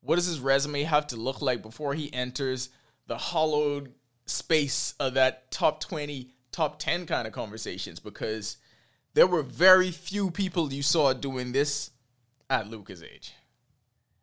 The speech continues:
And I know how much you love LeBron. I know how much you may love Kobe.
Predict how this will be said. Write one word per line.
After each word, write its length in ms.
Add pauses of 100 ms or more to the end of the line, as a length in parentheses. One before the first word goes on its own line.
(140)
And 580
I 240
know 300
how 140
much 220
you 100
love 260
LeBron. 600
I 140
know 240
how 120
much 280
you 60
may 100
love 300
Kobe. 460